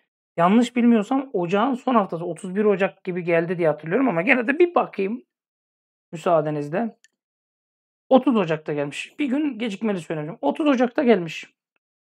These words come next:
Otuz Ocak, Şubat yirmi sekiz çektiği için hadi yirmi dokuzunu bir gün şeyden koyalım. Otuz birden Ocak'tan.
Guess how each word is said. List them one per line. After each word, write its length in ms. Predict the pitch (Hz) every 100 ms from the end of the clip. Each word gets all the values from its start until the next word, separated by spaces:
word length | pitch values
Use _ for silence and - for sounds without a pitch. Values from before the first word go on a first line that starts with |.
| _ _ _ - - _ 285
Otuz 140 | 262
Ocak, 380 | 190 214 233 _ _ _
Şubat 560 | - - 214 247 240 214
yirmi 220 | 226 233
sekiz 340 | 233 240 240
çektiği 300 | - 190 -
için 160 | 175 208
hadi 180 | 226 196
yirmi 240 | 214 214
dokuzunu 600 | 202 208 196 202 208 - -
bir 120 | 196
gün 320 | 196 190 - _ _
şeyden 360 | - 185 185
koyalım. 380 | 170 160 175 233 -
Otuz 280 | 165 180 165
birden 460 | 165 160 175 160 - _ -
Ocak'tan. 560 | 160 151 156 233 226